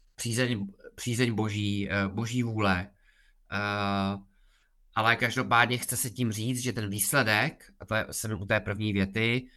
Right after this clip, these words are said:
je dán kombinací, eh, mé svobodné vůle konat a,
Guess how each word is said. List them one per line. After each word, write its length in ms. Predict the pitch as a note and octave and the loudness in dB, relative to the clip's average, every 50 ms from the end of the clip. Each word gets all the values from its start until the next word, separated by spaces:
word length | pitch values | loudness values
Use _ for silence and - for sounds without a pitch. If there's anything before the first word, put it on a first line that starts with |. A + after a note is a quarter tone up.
| - - - - - | -20 -20 -16 -10 -6
je 100 | G#2 G#2 | 0 4
dán 280 | B2 A2+ A2+ A2+ G#2 | 6 6 6 4 2
kombinací, 920 | - A#2 A2+ A2+ A2+ A#2+ A#2 A2+ A2 - - B2+ B2 A#2+ A#2+ A#2 A#2 - - _ _ _ _ _ _ _ _ - A2 | -2 -4 -4 -2 0 2 2 2 2 2 0 0 0 -2 -2 -4 -6 -8 -12 _ _ _ _ _ _ _ _ -6 -2
eh, 800 | A2 A2 G#2 G#2+ G#2 G2+ G2+ G2+ G#2 G2+ G2+ G2+ G2 G2 G2 G2 | 0 0 2 2 0 0 0 0 -2 -2 0 0 0 0 0 -2
mé 300 | G2 F#2+ A#2+ A#2 A2+ - - - | -2 0 0 0 0 -2 -4 -6
svobodné 600 | - - - - A#2+ A2 A2+ A2+ - A2+ A2 G#2 | -4 -4 -4 -4 -4 -2 -2 0 2 2 2 2
vůle 260 | G2+ A2 A#2 A2+ G2+ | 0 0 0 0 0
konat 500 | G2 - A2+ A2+ A#2 B2+ D3+ F#3+ G3+ - - - - _ _ _ _ _ _ _ _ _ _ _ _ _ _ _ _ _ _ _ _ _ - | -2 -2 -2 2 4 4 4 4 2 -4 -12 -20 -20 _ _ _ _ _ _ _ _ _ _ _ _ _ _ _ _ _ _ _ _ _ -2
a, 640 | A2 G#2 G#2+ G#2+ G#2+ G#2 G#2 G#2 G2+ G2+ G#2 G2+ | 2 2 4 4 4 4 2 2 2 0 -2 -4